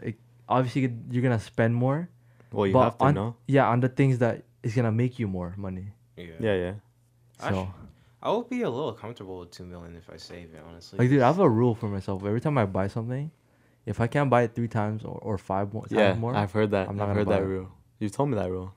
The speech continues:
Speaker 1: Yeah.
Speaker 2: I've even heard it on the internet as well. If you can't buy it two to three times or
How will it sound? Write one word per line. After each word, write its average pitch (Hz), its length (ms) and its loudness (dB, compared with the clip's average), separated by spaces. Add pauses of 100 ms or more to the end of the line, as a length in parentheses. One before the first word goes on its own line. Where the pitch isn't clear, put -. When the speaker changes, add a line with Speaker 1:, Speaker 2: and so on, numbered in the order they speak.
Speaker 1:
Yeah. 98 280 -2
Speaker 2:
I've 110 100 2
even 120 180 2
heard 113 180 4
it 110 60 4
on 104 180 4
the 101 60 0
internet 101 260 -2
as 92 180 -6
well. 95 220 -8 (380)
If 101 80 -6
you 101 100 -4
can't 117 200 -2
buy 104 160 0
it 98 100 -6 (380)
two 110 180 -2
to 104 60 -2
three 104 180 -6
times 98 360 -8
or 92 180 -10